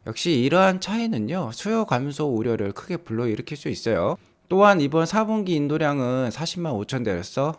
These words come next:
기관들의 사 분기 인도량 예상치가 사십일만 팔천 대 정도인 것을 감안하면 약 만 삼천 대 정도 빠졌기 때문에 어쨌든 미스를 한 것이 맞습니다. 따라서, 어, 단기적으로 주가의 변동성이 커질 것으로 예상이 듭니다.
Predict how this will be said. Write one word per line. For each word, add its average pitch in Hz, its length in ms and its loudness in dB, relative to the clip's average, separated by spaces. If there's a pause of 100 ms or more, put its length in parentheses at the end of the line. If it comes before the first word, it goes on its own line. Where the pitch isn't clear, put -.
(140)
기관들의 175 560 2
사 190 160 2
분기 123 680 2
인도량 120 380 0
예상치가 113 560 -2
사십일만 131 640 -2
팔천 180 340 -4
대 175 220 -2
정도인 110 420 -2
것을 107 240 -4
감안하면 113 800 -2 (100)
약 113 220 -4
만 113 180 4
삼천 196 440 -2
대 185 100 0
정도 139 320 -2
빠졌기 185 420 -2
때문에 120 560 -2 (100)
어쨌든 170 680 2
미스를 160 480 0
한 180 100 0
것이 185 220 -2
맞습니다. 117 760 -4
따라서, 156 580 4
어, 117 220 2
단기적으로 180 600 -2
주가의 139 400 0
변동성이 135 500 -4
커질 185 260 -6
것으로 143 420 -6
예상이 123 560 -4
듭니다. 123 540 -2